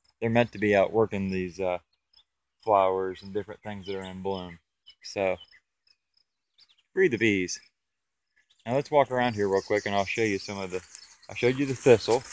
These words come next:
Here's some bird's foot trefoil.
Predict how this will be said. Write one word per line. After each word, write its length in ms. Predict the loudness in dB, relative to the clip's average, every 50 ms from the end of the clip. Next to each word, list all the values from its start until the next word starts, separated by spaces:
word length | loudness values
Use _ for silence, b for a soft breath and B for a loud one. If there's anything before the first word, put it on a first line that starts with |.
| -10 -10 -10 -10 -10 -12 -14 -16 -16 -16 -14 -14 -14 -14 -14 -16 -18 -20 -20 -18 -14 -12 -10 -8 -10 -10 -12 -14 -16 -16 -12 -10 -10 -10 -8 -6
Here's 220 | -4 -4 -2 -2
some 400 | -2 0 0 0 0 -2 -6 -14 _ _ -2
bird's 280 | 0 0 0 0 -4
foot 240 | -6 -6 -6 -6 -6
trefoil. 640 | -4 -4 -2 -2 -4 -2 2 4 6 6 6 4